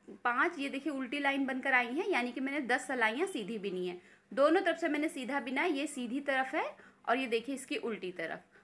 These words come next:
तो जब आप दोनों तरफ से सीधा बिनते हैं तो आपका इस तरीके से उल्टी सिलाइयाँ बनकर आती। देखिए गिन लेंगे तो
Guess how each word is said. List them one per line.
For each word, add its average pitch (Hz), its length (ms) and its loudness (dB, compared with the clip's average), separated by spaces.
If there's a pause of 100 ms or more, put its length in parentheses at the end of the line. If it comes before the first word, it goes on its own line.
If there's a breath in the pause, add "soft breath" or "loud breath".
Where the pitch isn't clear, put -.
(160)
तो 262 60 0
जब 320 160 2
आप 359 100 8
दोनों 302 240 2
तरफ 339 140 -4
से 359 100 -2
सीधा 285 320 -2
बिनते 277 320 0
हैं 339 200 -2
तो 370 80 4
आपका 262 400 4
इस 277 240 -8
तरीके 254 300 -4
से 302 140 -6
उल्टी 254 360 -6
सिलाइयाँ 226 400 0
बनकर 220 280 0
आती। 196 260 0
देखिए 196 340 -4
गिन 247 200 -4
लेंगे 285 280 -2
तो 233 100 -4